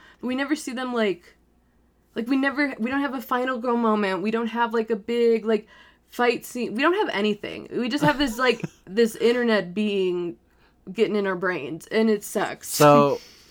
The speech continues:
Speaker 2: so what you've described is, um, story's pretty lame.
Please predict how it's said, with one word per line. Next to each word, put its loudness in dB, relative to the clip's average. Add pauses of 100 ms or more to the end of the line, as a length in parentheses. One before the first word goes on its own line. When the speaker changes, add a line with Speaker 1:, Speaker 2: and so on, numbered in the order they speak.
(260)
Speaker 2:
so 0
what 0
you've 0
described 0
is, -4 (560)
um, -2
story's 2
pretty 2
lame. -2